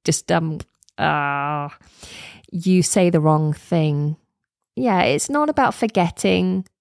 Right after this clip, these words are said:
or losing your trail of thought. It's about a sound coming out of your mouth that you didn't intend,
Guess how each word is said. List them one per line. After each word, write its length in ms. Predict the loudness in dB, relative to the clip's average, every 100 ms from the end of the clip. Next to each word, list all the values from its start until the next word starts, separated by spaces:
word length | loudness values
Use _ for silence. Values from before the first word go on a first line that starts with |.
| _ 0
or 360 | 4 4 4
losing 340 | 4 2 2 2
your 120 | 0
trail 320 | 0 0 0
of 80 | -2
thought. 460 | -2 0 0 -4 -14 -20 -20 -20 _ _
It's 240 | -2 0 0
about 500 | 0 2 0 -4 -16 _ _
a 80 | -4
sound 600 | 0 2 2 4 2 0
coming 300 | -2 0 2
out 200 | 2 0
of 80 | 0
your 140 | 2
mouth 300 | 2 0 -2
that 100 | -4
you 120 | -2 0
didn't 340 | 0 -2 -2
intend, 600 | -4 -2 -2 0 -4 -8